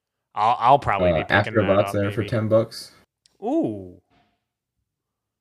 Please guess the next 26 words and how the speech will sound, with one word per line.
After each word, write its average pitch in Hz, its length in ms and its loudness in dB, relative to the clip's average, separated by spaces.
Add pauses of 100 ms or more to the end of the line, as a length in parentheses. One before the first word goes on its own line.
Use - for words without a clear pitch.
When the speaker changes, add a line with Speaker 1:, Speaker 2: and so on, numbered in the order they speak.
(100)
Speaker 1:
that's 196 140 -12
a 147 60 -10
good 101 200 -12
one. - 80 -18
Speaker 2:
Yeah. 147 140 -6 (2250)
Speaker 1:
Yeah, 233 200 4
this 143 260 -4
is, 185 60 0
you 120 220 10
know, 113 280 8
great 113 140 6
Speaker 2:
Uh, 113 40 0
Speaker 1:
sale. 139 340 2
Uh, 131 160 -2
school, 185 500 0
Speaker 2:
<laughs> - 0 -
Speaker 1:
school's 185 480 -4
ending, 165 480 -2
you 156 100 -4
know, 151 240 -2
everyone's 139 560 -2
being 139 260 -6
released 135 480 -4
for 143 160 -4
the 135 120 -6
summer. 127 560 -6